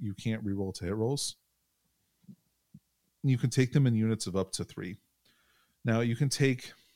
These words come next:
um, the Void Weaver Haywire Cannon is, uh, heavy two D three, strength four,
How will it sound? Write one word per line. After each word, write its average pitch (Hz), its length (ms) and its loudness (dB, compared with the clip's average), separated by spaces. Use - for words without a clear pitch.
um, 101 460 -2
the 107 300 2
Void 107 300 2
Weaver 135 320 0
Haywire 107 440 -2
Cannon 135 500 -4
is, 95 720 -2
uh, 85 300 -8
heavy 113 260 0
two - 280 -2
D 127 120 0
three, 143 440 -2
strength - 420 -6
four, 107 460 -2